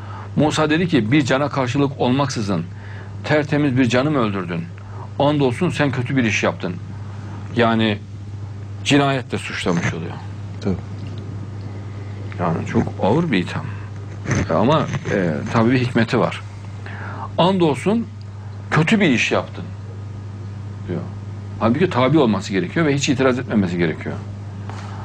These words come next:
Speaker 1: Dedi ki, "Gerçekte benimle birlikte olma sabrını göstermeye kesinlikle güç yetiremeyeceğini sana söylemedim mi?"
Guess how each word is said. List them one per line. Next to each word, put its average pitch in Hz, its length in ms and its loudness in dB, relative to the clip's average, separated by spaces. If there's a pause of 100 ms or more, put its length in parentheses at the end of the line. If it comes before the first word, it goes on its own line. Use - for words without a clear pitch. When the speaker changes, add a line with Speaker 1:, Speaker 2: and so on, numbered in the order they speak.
(800)
Speaker 1:
Dedi 170 240 6
ki, 123 280 6
"Gerçekte 165 480 4
benimle 147 280 4
birlikte 151 280 2
olma 139 220 4
sabrını 135 420 2
göstermeye 123 560 4
kesinlikle 131 500 2
güç 143 260 0
yetiremeyeceğini 127 580 4
sana 127 220 0
söylemedim 139 500 2
mi?" 87 160 -6